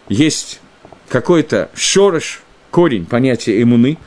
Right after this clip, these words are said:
и она находится внутри него, и это та нишмат хаим,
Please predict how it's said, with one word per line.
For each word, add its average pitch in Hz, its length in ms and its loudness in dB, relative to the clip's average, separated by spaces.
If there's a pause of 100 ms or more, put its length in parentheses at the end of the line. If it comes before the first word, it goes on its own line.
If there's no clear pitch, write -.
(240)
и 123 80 -2
она 170 220 0
находится 170 500 -2
внутри 131 360 0
него, 139 380 0
и 151 80 2
это 170 220 0
та 170 220 -2
нишмат 131 460 -4
хаим, 196 340 -2